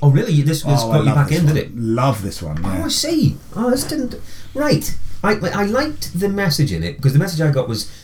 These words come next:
Speaker 1: it's a man caught up in the rat race who can't relax or enjoy life
Speaker 2: Mm.
Speaker 1: because there's just constant pressure from all sides, and the, the music fits that. It's
Speaker 2: Mm.
Speaker 1: that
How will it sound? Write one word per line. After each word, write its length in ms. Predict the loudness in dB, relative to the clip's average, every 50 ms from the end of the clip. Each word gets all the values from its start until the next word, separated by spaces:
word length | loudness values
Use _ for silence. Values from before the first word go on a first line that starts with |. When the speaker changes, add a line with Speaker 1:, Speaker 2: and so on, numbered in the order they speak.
| -16 -6
Speaker 1:
it's 140 | -4 -2 0
a 40 | 0
man 480 | 0 2 2 2 2 0 -2 -4 -6 -8
caught 340 | -10 0 4 4 4 4
up 140 | 2 0 -2
in 80 | 0 -2
the 100 | 0 0
rat 200 | -2 -4 -4 -4
race 400 | -6 -8 -6 -6 -8 -8 -10 -12 -18 -20 -20 -10 -6
who 160 | -6 -6 -4
can't 340 | -4 -2 -2 -2 -2 -2 -2
relax 460 | -2 0 0 0 -2 -4 -6 -4 -2
or 80 | 0
enjoy 400 | 0 0 0 0 0 0 2 2
life 320 | 2 0 0 -2 -4 -4 -2
Speaker 2:
Mm. 340 | 0 0 0 0 0 -2 -2
Speaker 1:
because 400 | -2 -2 0 0 -2 -2 -2 -6 -12 -14 -6
there's 160 | -6 -4 -2 -2
just 160 | -4 -6 -8
constant 480 | -6 -4 -4 -4 -4 -4 -4 -4 -4 -2
pressure 260 | -2 -2 -2 -2 -4
from 120 | -2 0
all 60 | 0
sides, 320 | 0 -2 -2 -4 -4 -4 -6 -10 -10 -4
and 240 | -2 0 0 0
the, 280 | 0 0 0 0 -2 -4 -6 -6
the 100 | -4 -2
music 460 | -2 0 0 0 2 6 6 6 6
fits 500 | 4 -4 -8 -6 -8 -8 -8 -6 -8 -6
that. 380 | -4 -4 -4 -4 -6 -10 -12 -8 -4
It's 180 | -4 -2 0 0
Speaker 2:
Mm. 60 | 0
Speaker 1:
that 240 | -2 -2 -4 -6